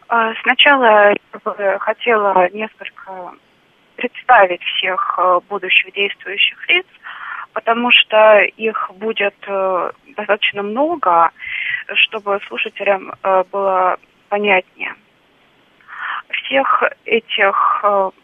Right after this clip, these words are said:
императоров, которые будут претендовать на власть, можно разделить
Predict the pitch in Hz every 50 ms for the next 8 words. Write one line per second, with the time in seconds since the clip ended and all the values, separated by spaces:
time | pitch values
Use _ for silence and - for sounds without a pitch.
0 | _ _ _ _ _ _ _ _ _ _ _ - - _ - 220 214 - 220 220
1 | 247 294 339 - - 262 247 208 190 - - - - - - - 214 208 202 196
2 | 185 - 180 185 185 - 170 - _ _ - - - _ _ _ _ _ - -
3 | 202 - - 202 196 208 214 202 196 190 185 180 _ - - - - 185 185 185
4 | 180 170 175 165 - - - - _ - _ - 196 214 233 294 339 359 - -
5 | _ - - - - - - - - - - - - - - 214 240 262 - 226
6 | 226 220 220 214 - - 214 233 262 277 262